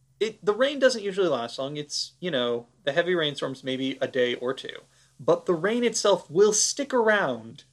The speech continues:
Just, it is wet for weeks afterwards.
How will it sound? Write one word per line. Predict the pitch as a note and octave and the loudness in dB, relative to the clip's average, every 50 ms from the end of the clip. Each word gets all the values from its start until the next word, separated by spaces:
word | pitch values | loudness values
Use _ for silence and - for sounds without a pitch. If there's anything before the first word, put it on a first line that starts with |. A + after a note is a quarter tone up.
| _ _ _ _ _ _ _ _ _ _ | _ _ _ _ _ _ _ _ _ _
Just, | - D#3+ D3 - - - - | -2 -2 -2 -2 -4 -6 -2
it | F#3 A3 A3 | -2 0 0
is | G#3+ E3+ C3 | 0 -4 -4
wet | B2 A2 A2 B2 E3 F3 - - - | -8 -10 -2 2 2 2 2 -2 -8
for | - - C#3+ B2+ B2 | -12 -6 -4 -4 -4
weeks | A2+ A2 A2+ B2+ D#3+ D3 A#2+ - - - - | -4 -6 -6 -4 -4 -4 -4 -6 -8 -6 -4
afterwards. | A#2+ A2 - _ - - - - - - D#3 - - - - - - - | -4 -6 -6 _ -14 -16 -16 -8 -2 -2 -2 -2 -2 -10 -8 -8 -8 -8